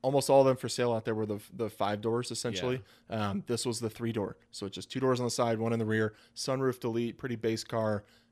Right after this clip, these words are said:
Speaker 1: It was awesome. I really like that car. If I'm in the market now for another four-cylinder turbo, I'm gonna look at an M K seven. No
Speaker 2: Nice.
Speaker 1: question.
Speaker 2: From that,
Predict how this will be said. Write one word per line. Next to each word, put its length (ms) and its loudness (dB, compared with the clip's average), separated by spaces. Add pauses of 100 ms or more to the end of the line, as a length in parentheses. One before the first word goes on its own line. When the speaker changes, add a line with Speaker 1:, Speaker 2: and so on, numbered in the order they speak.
(140)
Speaker 1:
It 140 0
was 200 -2
awesome. 400 -2 (160)
I 60 0
really 240 2
like 200 2
that 180 0
car. 160 0
If 80 -6
I'm 260 2
in 100 0
the 60 2
market 300 -2
now 180 -4
for 140 -4
another 200 -2
four-cylinder 460 -4
turbo, 380 -4
I'm 240 -6 (180)
gonna 180 0
look 180 -2
at 60 -2
an 60 -6
M 80 -10
K 140 -8
seven. 280 -8 (120)
No 140 -2
Speaker 2:
Nice. 80 -4
Speaker 1:
question. 300 -6 (840)
Speaker 2:
From 220 -6
that, 320 0